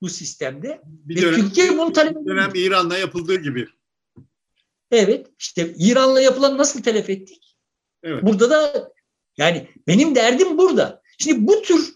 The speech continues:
Speaker 1: yani zaten de ben de bunları kendi kendime akıl etmiyorum. İran'da işler nasıl yürüdü? Böyle yürüdü. Burada da şimdi doğru diplomasiyle, doğru akılcı bir diplomasiyle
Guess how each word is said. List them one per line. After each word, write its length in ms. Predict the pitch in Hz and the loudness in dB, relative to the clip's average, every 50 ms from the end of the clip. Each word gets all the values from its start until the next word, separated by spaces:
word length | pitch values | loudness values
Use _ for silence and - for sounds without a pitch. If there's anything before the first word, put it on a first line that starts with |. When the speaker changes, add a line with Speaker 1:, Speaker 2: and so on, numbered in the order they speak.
| _ _ | _ _
Speaker 1:
yani 220 | 135 143 143 151 156 | -2 -2 -2 -2 -2
zaten 400 | 143 175 190 190 - 240 226 220 | 0 0 0 2 2 0 0 2
de 100 | 220 196 | 2 2
ben 180 | 196 226 226 | 2 0 0
de 100 | 208 202 | -2 -4
bunları 240 | 208 220 220 214 196 | -4 -2 -2 -2 -2
kendi 300 | - 196 190 202 214 214 | -2 -2 -2 -2 -2 -4
kendime 340 | - 180 165 190 269 320 330 | -6 -8 -8 -8 -6 -4 -4
akıl 180 | 330 330 349 349 | -4 -4 -6 -10
etmiyorum. 380 | 349 349 339 247 196 185 - - _ _ _ | -10 -6 -6 -6 -6 -6 -8 -16 _ _ _
İran'da 440 | 294 349 330 240 214 175 175 185 220 | -2 0 2 2 2 2 2 0 -2
işler 320 | 208 202 - 233 220 220 | -2 -2 0 0 0 0
nasıl 240 | 269 285 - - 170 | 0 -2 -2 -4 -6
yürüdü? 280 | 147 156 208 302 330 330 | -8 -6 -4 -4 -2 0
Böyle 200 | 330 311 262 226 | 0 0 0 0
yürüdü. 420 | 190 156 135 135 143 196 302 294 - | -2 -4 -6 -8 -8 -10 -10 -10 -6
Burada 280 | 254 330 370 320 294 277 | -6 -4 -4 -4 -4 -4
da 80 | 269 | -6
şimdi 380 | - - 247 247 226 247 226 - - - _ _ - | -6 -8 -8 -8 -8 -8 -10 -10 -14 -20 _ _ 0
doğru 260 | 226 240 277 311 311 | 2 4 4 2 2
diplomasiyle, 840 | 302 294 - 254 226 214 202 - - - 165 139 143 202 - - - _ _ _ _ _ _ _ _ _ _ _ _ _ _ _ _ _ - | 0 0 0 0 0 2 2 0 -2 -4 -6 -6 -4 -4 -6 -6 -10 _ _ _ _ _ _ _ _ _ _ _ _ _ _ _ _ _ 2
doğru 320 | 185 196 214 220 247 247 | 2 4 4 4 4 2
akılcı 500 | 254 262 - - 190 190 185 220 302 277 | 2 0 -2 -2 -2 0 2 2 2 2
bir 160 | 262 226 185 | 2 2 0
diplomasiyle 760 | 175 - - 170 151 143 131 - - 123 131 214 302 311 - | -2 -6 -8 -8 -8 -8 -8 -10 -10 -10 -10 -10 -12 -12 -10